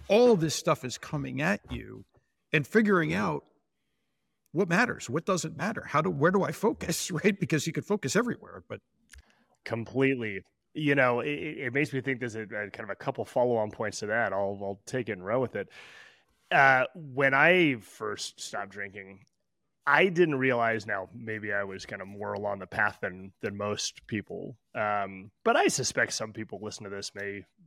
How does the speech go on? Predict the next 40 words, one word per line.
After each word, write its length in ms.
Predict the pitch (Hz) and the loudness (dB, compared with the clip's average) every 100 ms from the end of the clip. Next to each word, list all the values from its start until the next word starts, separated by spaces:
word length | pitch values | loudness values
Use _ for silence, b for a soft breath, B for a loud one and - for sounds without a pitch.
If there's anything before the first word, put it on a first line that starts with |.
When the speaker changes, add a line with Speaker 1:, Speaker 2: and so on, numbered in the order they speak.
| - | -12
Speaker 2:
you 100 | 101 | -10
know, 140 | 95 | -8
may 140 | 104 98 | -8 -8
resonate. 500 | 104 101 104 101 98 b b b b _ _ | -6 -8 -8 -10 -10 b b b b _ _
I 180 | - 277 | 4 6
didn't 240 | 285 269 190 | 6 2 4
realize 280 | 190 170 | 4 4
how 140 | 127 139 | -2 -6
much 180 | 160 135 | -6 -8
I 80 | |
thought 280 | 110 - 147 | -12 -10 -10
about 240 | 160 85 - | -10 -12 -18
drinking 320 | - _ - _ _ _ _ - | -20 _ -20 _ _ _ _ -10
until 280 | 110 131 | -4 -2
I 120 | 113 95 | 0 -2
stopped. 560 | - 170 185 117 - 139 | -6 -6 -2 -4 -6 -6
And 160 | 151 | 0
then 360 | 175 180 170 135 _ b b b _ - | 4 4 4 2 _ b b b _ -4
again, 360 | 156 135 101 | -2 -2 -2
I, 80 | 98 131 | -4 -4
I 40 | 139 | -4
drank 280 | 117 104 - - | -4 -6 -10 -8
a 40 | |
lot, 360 | 101 110 104 107 - | -2 2 0 -2 -12
but 320 | 117 123 117 _ _ _ _ 160 | -6 -4 -4 _ _ _ _ 4
those 180 | 160 | 4
first 360 | - 185 190 - | 2 -2 -2 -4
couple 280 | 175 160 131 | -8 -8 -8
months, 580 | 107 147 170 - - - - | -4 -4 -4 -6 -12 -12 -12
I 160 | - | -8
realized 560 | 170 156 131 117 110 107 | -4 2 2 2 0 -2
that 100 | 113 | -6
it 140 | 151 | -6
came 240 | - 151 143 | -6 -6 -4
into 160 | 127 | -6
my 140 | 110 107 | -6 -6
mind 420 | 110 113 110 104 | -2 -2 -4 -8
about 460 | 110 101 110 139 - | -12 -2 2 2 0
every 300 | 131 123 120 | -4 -2 -6
minute. 280 | 98 87 | -8 -14